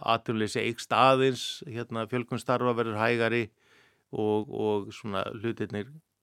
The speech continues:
stabiliserast án þess að fara í mikið bakslag. Uh,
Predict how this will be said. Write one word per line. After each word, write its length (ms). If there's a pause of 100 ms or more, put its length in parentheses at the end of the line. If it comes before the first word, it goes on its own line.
(200)
stabiliserast 760
án 220
þess 180
að 120
fara 260
í 80
mikið 260
bakslag. 600 (840)
Uh, 460